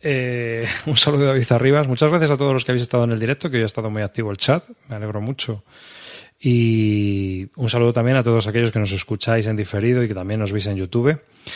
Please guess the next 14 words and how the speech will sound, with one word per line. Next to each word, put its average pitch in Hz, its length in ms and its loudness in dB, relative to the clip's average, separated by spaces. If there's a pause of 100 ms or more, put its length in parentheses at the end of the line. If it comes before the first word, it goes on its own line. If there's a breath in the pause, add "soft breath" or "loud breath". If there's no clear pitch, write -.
(220 loud breath)
Y, 117 100 0
por 104 140 -2
supuesto, 110 640 -4
pues, 113 420 -6
un 110 100 -6
saludo 101 220 -4
también 104 220 -2
a 101 60 -2
todos 101 440 -4 (140)
mis 120 160 0
compañeros 107 480 -4
que - 80 -14
están - 180 -18
aquí. - 200 -14